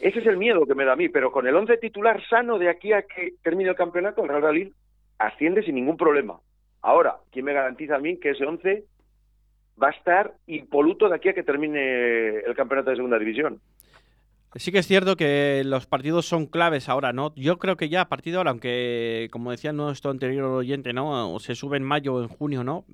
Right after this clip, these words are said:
Speaker 2: Pero yo creo que ahora tú también tienes que estar muy bien posicionado por si hay algún pequeño bache,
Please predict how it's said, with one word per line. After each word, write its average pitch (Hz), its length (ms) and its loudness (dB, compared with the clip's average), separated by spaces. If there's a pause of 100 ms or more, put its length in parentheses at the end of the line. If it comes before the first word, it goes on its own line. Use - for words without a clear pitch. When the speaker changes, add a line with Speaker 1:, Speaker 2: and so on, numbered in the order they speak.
(180)
Speaker 2:
Pero 135 220 2
yo 143 140 0
creo 170 160 0
que 160 100 0
ahora 160 200 2
tú 160 160 -8
también 151 340 -4
tienes 147 220 -4
que 151 60 -10
estar 135 200 -4
muy 147 220 0
bien 147 200 -2
posicionado 135 680 -2
por 131 160 -2
si - 140 -4
hay 135 100 0
algún 123 260 -4
pequeño 123 380 -4
bache, 160 400 -2